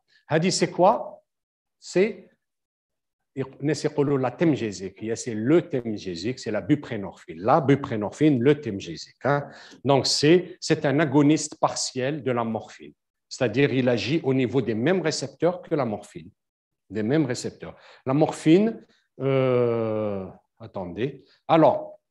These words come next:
actuellement, actuellement, هذايا, on l'utilisait dans le temps aussi, euh, en post-opératoire. Par exemple, une césarienne, par exemple, euh, malade d'ortho, malade de chirurgie, qui relève l'anesthésie, on lui met un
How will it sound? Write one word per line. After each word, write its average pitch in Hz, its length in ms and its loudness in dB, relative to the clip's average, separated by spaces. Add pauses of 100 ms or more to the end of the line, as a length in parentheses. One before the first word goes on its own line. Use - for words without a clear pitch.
actuellement, 233 960 2 (320)
actuellement, 170 640 0
هذايا, 185 380 -2
on 202 80 -2
l'utilisait 185 800 -2
dans 131 160 -2
le 123 180 -2
temps 135 340 -4 (540)
aussi, 165 540 0 (320)
euh, 117 240 0
en 127 100 -2
post-opératoire. 110 880 -6
Par 113 80 -6
exemple, 139 280 -4
une 131 60 0
césarienne, 104 760 -4
par 101 120 -8
exemple, 110 440 -8 (360)
euh, 113 300 -2
malade 117 360 0 (220)
d'ortho, 98 440 -2
malade 101 280 -8
de 110 80 -8
chirurgie, 113 760 -6
qui 131 480 -2
relève 190 480 -2 (260)
l'anesthésie, 104 760 -6
on 139 80 -2
lui 123 140 0
met 127 280 -2 (640)
un 160 240 0